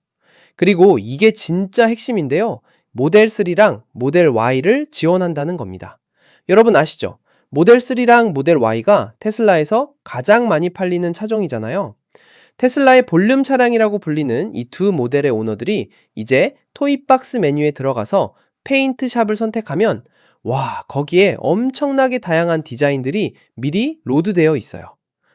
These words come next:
자, 이 페인트샵 툴의 메인 어트랙션이 뭐냐? 바로 비클 랩입니다. 완전 커스터마이즈 가능한 차량 랩이에요. 그리고 여기에 더해서 번호판 기능이랑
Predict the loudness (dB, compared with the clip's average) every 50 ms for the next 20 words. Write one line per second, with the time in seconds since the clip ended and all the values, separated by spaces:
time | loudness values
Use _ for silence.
0 | _ _ _ _ _ _ 2 4 6 6 4 2 0 0 0 0 0 -2 -4 -2
1 | -2 -2 -2 -4 -6 0 2 2 2 2 0 -4 -2 2 4 4 4 4 2 0
2 | -2 -2 -4 -4 -4 -4 -4 -4 -4 -4 -6 -6 -4 -2 0 0 0 -2 -4 _
3 | _ _ _ -6 -2 0 0 0 0 -2 _ _ _ _ _ -10 -6 -4 -4 -4
4 | -4 _ -4 -2 0 0 -2 -4 -8 -4 0 0 2 2 0 -4 -4 -6 -10 -14
5 | -18 -20 _ _ _ _ _ _ _ _ _ _ _ 0 2 4 4 4 4 4
6 | 4 4 4 2 0 -6 -4 0 0 0 0 0 -2 0 2 2 2 0 0 -2
7 | -4 -8 -6 -6 -4 -4 -2 0 -2 -2 -2 -6 -14 -14 -6 -2 0 2 2 2
8 | 0 -2 -4 -4 -4 -6 -6 -10 -10 -10 -14 -18 -20 _ _ _ _ _ _ _
9 | _ _ _ -2 2 2 2 4 4 4 2 4 4 2 2 4 4 0 0 0
10 | -2 -2 -2 -2 0 0 0 0 0 _ _ _ _ -4 0 2 2 0 0 0
11 | -2 0 0 -2 -2 -4 -2 -2 -2 -2 0 2 2 2 0 -2 -8